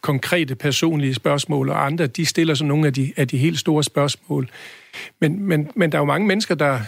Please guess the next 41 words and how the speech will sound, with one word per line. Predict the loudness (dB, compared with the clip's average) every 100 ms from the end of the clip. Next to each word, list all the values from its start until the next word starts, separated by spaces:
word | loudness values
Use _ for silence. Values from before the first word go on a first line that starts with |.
| -10 -20 -20 -20 -20 -4
op | -2
igennem | 0 0 2
livet, | 2 2 2
så |
er | 0
de | 0
tvivlet | -2 0 0 2 2
på, | 0
om | 0 0
der, | 0
om | 0 2
der | 2
egentlig | 2
er | 2
nogen | 2 0
Gud, | 2 0
fordi | 0 -2 -2
de | -2 0
ser, | 2
at | 2
der |
er | 2
så |
meget | 2 2
ondskab | 2 2 0 -2
i | -2
verden. | -2 -2 0
Det, | 0 2
det | 0
er |
der | 0
faktisk | 0 -2
mange, | 0 0
der | 0
fokuserer | 0 0 0 0 0
på. | 0 -2 -4 -18 -20 -20 _ 0
Øh, | 2 2 0
og, | -4 -2 -2 0
og, | 0 0 -2 -14 -4
og | 0
vil | 0